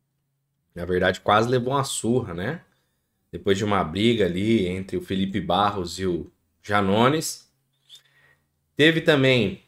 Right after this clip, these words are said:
o Magno Malta falando algumas verdades sobre o Flávio Dino dentro da C P M I do dia oito de janeiro. Teve o Jorge Seife tecendo palavras ali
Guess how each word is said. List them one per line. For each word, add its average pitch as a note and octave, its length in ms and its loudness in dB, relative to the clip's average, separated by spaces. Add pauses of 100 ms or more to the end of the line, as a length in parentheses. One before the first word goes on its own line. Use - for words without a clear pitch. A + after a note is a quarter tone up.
(400)
o A2 100 -2
Magno B2+ 340 4
Malta A2+ 520 2
falando G#2 340 -2
algumas G2+ 380 0
verdades F#2+ 520 -4
sobre F2+ 260 -6
o - 20 -16
Flávio F#2+ 420 -4
Dino F#2+ 300 -6
dentro F#2+ 340 -4
da F2 80 -2
C F#2+ 160 -4
P F2+ 160 -6
M E2+ 160 -6
I E2+ 40 -8
do E2+ 100 -8
dia E2+ 180 -4
oito E2+ 240 -4
de D#2+ 100 -18
janeiro. F2+ 640 0 (540)
Teve D3 220 0
o - 20 4
Jorge C3 380 8
Seife B2 680 0 (800)
tecendo C#3 540 2
palavras A2+ 720 8
ali G2 400 -2